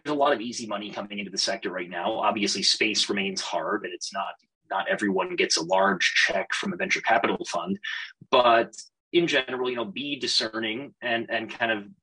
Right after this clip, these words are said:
be aware of, of what your, what your value proposition is and what you want to do with your career. And I think one of the things to look, these Central Asian countries, for example, you have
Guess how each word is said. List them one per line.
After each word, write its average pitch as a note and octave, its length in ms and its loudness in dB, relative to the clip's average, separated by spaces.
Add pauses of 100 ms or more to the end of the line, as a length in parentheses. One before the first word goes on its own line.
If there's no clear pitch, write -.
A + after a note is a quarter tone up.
be B2+ 100 2
aware A#2 440 6
of, G2+ 180 0
of G2 260 -8
what A2 300 0 (680)
your, G3+ 240 -8 (200)
what D#3 120 -8
your D3 220 -10
value F3+ 320 0
proposition C3+ 580 2
is C3 200 4
and F#2 120 -2
what A2 160 0
you G2+ 160 -6
want G#2+ 240 -2
to G2 80 -10
do G#2 220 -4
with G2 160 -2
your A2+ 160 4
career. A2+ 400 2 (400)
And C#3+ 120 4
I C#3 80 6
think D#3+ 200 0
one F#3 160 2
of F#3 60 0
the D#3+ 60 -4
things D3+ 300 -8
to F#3 80 -8
look, F3 280 -10 (1040)
these C#3 200 -2
Central C3+ 320 2
Asian D3+ 240 2
countries, - 400 -10
for A#2 160 -2
example, A2 440 -4
you G#2 120 -10
have A2+ 160 -10